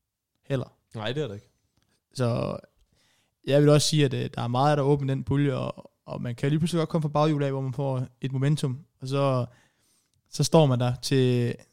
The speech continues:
Speaker 1: verdens største overraskelse, så står man i en, øh, i en eventuel semifinal mod, øh, mod et, øh, supergodt hold fra den anden pulje. Så, øh, jeg synes sgu, det er fedt, at man har fået de her, øh,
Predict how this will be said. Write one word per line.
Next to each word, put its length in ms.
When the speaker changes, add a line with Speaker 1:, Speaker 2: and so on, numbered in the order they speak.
Speaker 1:
verdens 320
største 260
overraskelse, 500
så 140
står 180
man 120
i 180
en, 120
øh, 180
i 100
en 60
eventuel 320
semifinal 440
mod, 340
øh, 220
mod 200
et, 120
øh, 140
supergodt 380
hold 120
fra 100
den 80
anden 140
pulje. 300
Så, 140
øh, 220
jeg 120
synes 120
sgu, 120
det 80
er 40
fedt, 320
at 160
man 100
har 100
fået 240
de 60
her, 340
øh, 60